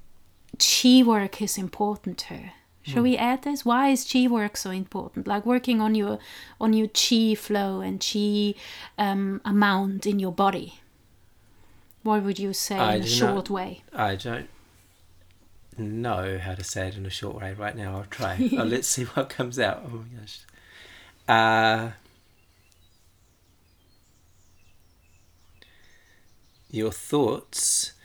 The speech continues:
Speaker 2: every activity of, of your mind goes right through the body. And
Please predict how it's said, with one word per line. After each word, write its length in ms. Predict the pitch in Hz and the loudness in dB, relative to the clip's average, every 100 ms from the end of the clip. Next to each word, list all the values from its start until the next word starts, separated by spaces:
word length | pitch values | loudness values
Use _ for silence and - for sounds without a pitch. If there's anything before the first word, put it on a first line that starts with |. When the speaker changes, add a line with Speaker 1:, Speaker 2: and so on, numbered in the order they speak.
| _ _ - | _ _ 0
Speaker 2:
every 540 | 143 139 156 143 135 | 0 2 2 2 0
activity 680 | 123 - - 131 131 123 110 | -2 -4 -4 -2 0 0 0
of, 280 | 107 101 - - - | -4 -6 -16 -10 -2
of 420 | 110 107 - - | 0 -2 -6 -10
your 640 | 110 107 104 101 101 104 104 | -6 -2 -2 -4 -8 -12 -10
mind 720 | 113 107 95 101 113 - - _ _ _ _ _ _ - - - _ - - - _ _ _ _ _ _ _ _ - | -6 -4 -4 -6 -10 -16 -20 _ _ _ _ _ _ -20 -20 -20 _ -20 -20 -20 _ _ _ _ _ _ _ _ -4
goes 300 | 117 110 107 | 0 0 0
right 180 | 110 - | -2 0
through 180 | 107 104 | -4 -4
the 60 | |
body. 440 | 104 95 92 90 - _ - - _ - - - - | -4 -4 -4 -10 -16 _ -20 -20 _ -20 -20 -16 -6
And 580 | 101 98 101 101 110 | -4 -4 -6 -8 -12